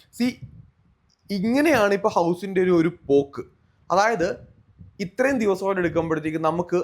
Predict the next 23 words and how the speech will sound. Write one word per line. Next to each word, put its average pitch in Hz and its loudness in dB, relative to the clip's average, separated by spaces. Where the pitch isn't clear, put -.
ഹൗസിലെ 180 0
മെയിൻ 190 -2
സംഭവങ്ങൾ 170 -2
മനസ്സിലാക്കാൻ 151 -4
സാധിക്കുന്ന 147 -2
കാര്യം 139 -2
എന്ന് 135 -14
വെച്ച് 127 -12
കഴിഞ്ഞാൽ - -18
അപ്പാനി 233 0
ശരത്ത് 135 -4
ഒരു 143 -10
ലീഡർഷിപ്പ് 139 -6
അവിടെ 131 0
ക്രിയേറ്റ് 120 -4
ചെയ്തു. 113 -10
അപ്പാനി 160 -2
ശരത്തിന്റെ 139 -2
under-ിൽ 131 -2
കുറച്ച് 127 -2
ആൾക്കാർ 123 0
അവിടെ 123 0
വരുന്നു, 113 -6